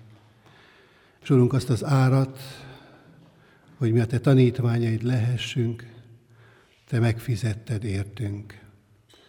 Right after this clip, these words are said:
Köszönjük, Urunk, a te áldozatodat, a te váltságodat, a te véredet,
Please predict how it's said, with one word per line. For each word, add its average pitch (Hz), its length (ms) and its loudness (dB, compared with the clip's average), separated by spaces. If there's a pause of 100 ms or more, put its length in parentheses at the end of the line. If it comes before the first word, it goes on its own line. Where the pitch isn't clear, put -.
(1120)
Köszönjük, 117 500 0
Urunk, 110 260 2
a 117 60 -2
te 117 120 -4
áldozatodat, 107 1300 -6
a - 40 -20
te 123 140 0
váltságodat, 110 1160 -2 (480)
a - 80 -4
te 113 200 -2
véredet, 110 720 -2